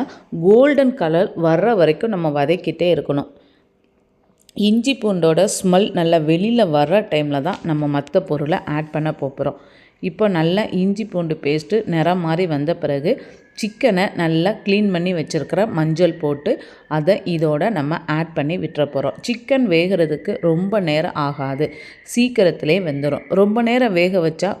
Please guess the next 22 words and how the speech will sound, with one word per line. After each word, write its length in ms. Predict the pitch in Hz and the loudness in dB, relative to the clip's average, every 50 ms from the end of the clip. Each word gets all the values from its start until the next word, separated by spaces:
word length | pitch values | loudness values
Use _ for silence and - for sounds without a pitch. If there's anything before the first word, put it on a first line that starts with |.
| - | -2
கொஞ்சம் 280 | 175 160 160 170 170 170 - | -2 0 2 0 0 0 0
ஹார்ட் 340 | 175 165 175 190 202 208 190 | 0 2 2 2 2 2 2
ஆன 200 | 170 160 151 147 147 147 | 0 0 -2 -2 -2 -2
மாதிரி 200 | 151 165 175 160 147 | 0 0 2 2 2
ஆயிரும். 340 | 139 139 139 135 226 - - - - - _ _ _ _ _ _ - | 0 0 0 0 -2 -2 -4 -10 -20 -20 _ _ _ _ _ _ 2
இந்த 200 | 240 262 277 285 262 214 202 | 4 4 4 4 4 4 4
இஞ்சி 220 | 220 226 226 262 233 - | 2 2 0 -2 -4 -2
பூண்டு 220 | 214 214 202 190 190 - | 0 0 0 0 0 0
பேஸ்ட்டோட 420 | 170 175 175 - 180 180 185 196 202 196 175 | 0 0 0 2 2 4 4 4 2 2 0
சேர்த்து 300 | 156 147 147 151 202 233 - - - - | 0 0 0 0 -2 -2 -2 -2 -4 -4
சிக்கனையும் 600 | 214 208 - - 254 226 196 170 170 190 - - 180 170 | -4 -4 -2 -2 0 0 0 0 -2 -2 -4 -4 -4 -2
நல்லா 300 | 165 165 175 196 220 220 220 - - | 0 0 0 0 0 -2 -2 0 0
கிளறி 320 | 160 156 165 185 208 214 175 165 | 2 4 4 4 2 0 0 -2
விட்டுட்டு, 340 | 160 160 147 143 - 202 - - 170 | -2 -2 -2 0 -2 -2 -2 0 2
ஒரு 140 | 170 165 156 170 175 | 2 4 4 4 2
ரெண்டு 240 | 202 226 214 - 180 160 | 2 2 0 -2 -2 -2
நிமிஷத்துக்கு 560 | 160 165 - - 175 165 - 156 160 - 196 - 156 147 | -4 -4 -6 -6 -6 -6 -6 -6 -4 -4 -4 -4 -4 -6
அப்படியே 360 | - - - 180 185 196 202 185 165 | -6 -4 -2 0 0 0 0 0 0
மூடி 240 | 170 185 190 190 190 - | 0 0 0 -2 -4 -4
போட்டுறலாம். 500 | 151 147 - 143 143 135 151 190 262 - - - - - - - _ _ - 247 | -6 -6 -4 -4 -4 -2 -2 -2 -2 -4 -6 -14 -20 -20 -20 -20 _ _ 2 2
கொஞ்சம் 380 | 247 254 277 277 302 285 - - 220 | 4 4 2 0 -2 -2 -2 -4 -8
சிக்கன்லேருந்து 640 | 208 - - 226 226 220 214 190 165 175 180 214 | -4 0 2 2 4 4 4 2 2 2 0 -2